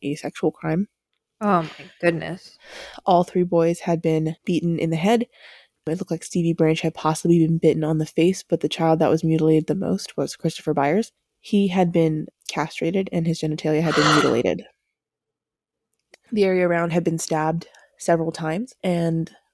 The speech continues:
Speaker 1: um, it looked like all three boys had at some point,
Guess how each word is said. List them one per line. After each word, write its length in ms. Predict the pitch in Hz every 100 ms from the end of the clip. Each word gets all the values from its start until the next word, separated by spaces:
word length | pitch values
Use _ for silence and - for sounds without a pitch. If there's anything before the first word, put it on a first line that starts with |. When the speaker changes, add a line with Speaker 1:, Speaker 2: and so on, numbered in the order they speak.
| _
Speaker 1:
um, 240 | 185 175 185
it 140 | 185
looked 160 | 180 -
like 140 | 180 -
all 140 | 165
three 180 | 170 165
boys 460 | 175 87 87 165 - - -
had 320 | - 170 160
at 160 | - 170
some 180 | 165 160
point, 380 | - 143 -